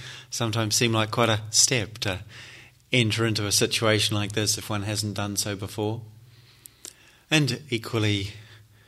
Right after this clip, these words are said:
those of you who've been here before and know exactly what you're stepping into, um, great that you've come back.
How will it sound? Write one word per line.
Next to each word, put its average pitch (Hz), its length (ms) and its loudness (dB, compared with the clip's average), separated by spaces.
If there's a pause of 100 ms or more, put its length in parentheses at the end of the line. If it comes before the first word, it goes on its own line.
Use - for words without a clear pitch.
(160)
those 110 240 0
of 104 40 -4
you 113 180 2
who've 107 200 0
been 143 220 10
here 107 240 4
before 117 420 0
and 117 80 2
know 120 140 2
exactly 131 400 6
what 101 160 4
you're 98 100 0
stepping 101 360 2
into, 104 440 0
um, 104 280 -2 (500)
great 107 280 0
that 113 80 -2
you've 107 160 0
come 110 220 -2
back. 107 460 -2